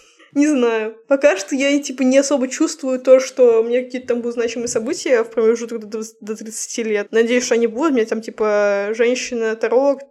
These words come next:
это на Ютубе предсказала, что вот у меня будет в сентябре, значит, великий прорыв. Я должна приложить всю свою энергию Овна, чтобы добиться высот. Я в это верю. Поработаю в сентябре. <laughs> Если что, я шучу, но...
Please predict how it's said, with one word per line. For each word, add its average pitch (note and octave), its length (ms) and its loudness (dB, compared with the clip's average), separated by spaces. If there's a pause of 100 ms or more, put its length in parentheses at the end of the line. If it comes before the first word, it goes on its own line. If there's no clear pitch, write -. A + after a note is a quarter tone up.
это G3+ 240 -14
на G3+ 100 -10
Ютубе G#3+ 280 -10
предсказала, G#3+ 520 -2
что G#3+ 140 -10
вот G3+ 120 -10
у G#3+ 40 -6
меня G#3 120 -4
будет B3 480 -4
в - 80 -18
сентябре, A#3+ 520 2
значит, A3+ 280 -2
великий A#3 260 -6
прорыв. A#3 520 -2
Я A3 140 2
должна A#3 180 0
приложить A3+ 300 0
всю A#3+ 160 -2
свою A#3 280 -2
энергию A3+ 440 0
Овна, B3 340 4
чтобы A3 720 -2
добиться G3+ 1200 -2
высот. A#3 580 -2
Я A3 160 0
в - 40 2
это G#3 160 -4
верю. B3 580 4
Поработаю A3 480 -2
в - 60 -20
сентябре. G#3 460 -10 (340)
<laughs> - 320 -20
Если A3 180 -2
что, A3+ 140 -2
я A3 80 4
шучу, A3 300 -8
но... G3+ 360 -12